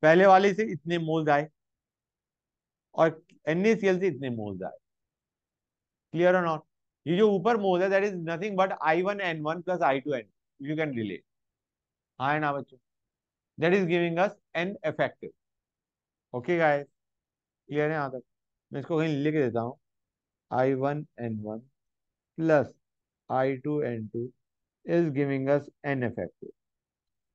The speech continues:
और N effective को लिखा जा सकता है I net into एन वन प्लस एन टू। मतलब अगर कोई Van't Hoff factor पूछेगा इसका,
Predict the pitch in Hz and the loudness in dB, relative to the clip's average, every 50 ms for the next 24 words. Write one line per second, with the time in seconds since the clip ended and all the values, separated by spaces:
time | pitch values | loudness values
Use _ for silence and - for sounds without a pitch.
0 | _ _ _ - 135 156 170 - - 170 185 202 233 214 170 196 180 160 190 185 | _ _ _ 2 2 2 2 2 2 0 2 4 4 4 4 4 4 4 2 0
1 | 180 190 190 175 156 165 165 165 151 143 143 147 - 156 156 160 170 - - _ | 2 2 2 2 4 4 4 4 2 2 0 -2 -2 2 2 2 2 2 -2 _
2 | _ - 135 151 175 190 202 196 175 160 160 165 156 - - 151 143 143 - 165 | _ -4 0 2 2 2 2 2 0 -2 -2 -2 -4 -8 -10 -10 -10 -10 -8 -4
3 | 170 190 214 - _ _ _ _ _ _ _ _ _ _ _ _ _ _ _ _ | -4 -4 -4 -6 _ _ _ _ _ _ _ _ _ _ _ _ _ _ _ _
4 | - 143 139 135 135 135 131 123 117 123 123 120 123 - - 90 80 78 _ _ | -8 -8 -6 -4 -4 -4 -4 -4 -4 -2 -4 -4 -4 -8 -16 -20 -20 _ _ _
5 | _ - _ _ _ _ _ _ _ _ _ _ _ _ _ _ _ _ _ _ | _ -20 _ _ _ _ _ _ _ _ _ _ _ _ _ _ _ _ _ _
6 | _ _ _ _ _ _ _ _ _ _ _ _ _ _ _ _ _ _ _ _ | _ _ _ _ _ _ _ _ _ _ _ _ _ _ _ _ _ _ _ _
7 | _ _ _ _ _ _ _ _ _ _ _ _ _ _ - 143 160 165 165 165 | _ _ _ _ _ _ _ _ _ _ _ _ _ _ -4 0 4 4 6 6
8 | 180 180 175 180 180 185 202 226 220 - _ _ _ _ _ _ - 104 101 113 | 6 4 4 4 2 4 2 2 -2 -6 _ _ _ _ _ _ -14 -10 -4 -2
9 | 143 165 185 202 208 254 254 233 185 196 175 160 160 160 156 - 170 160 156 175 | 0 2 2 2 2 2 2 2 2 0 0 0 -2 -8 -6 -4 -4 -4 -4 -6
10 | 180 156 165 143 117 135 127 127 120 113 117 - - 90 | -8 -6 -6 -6 -4 -4 -2 -2 -2 -2 -4 -6 -12 -12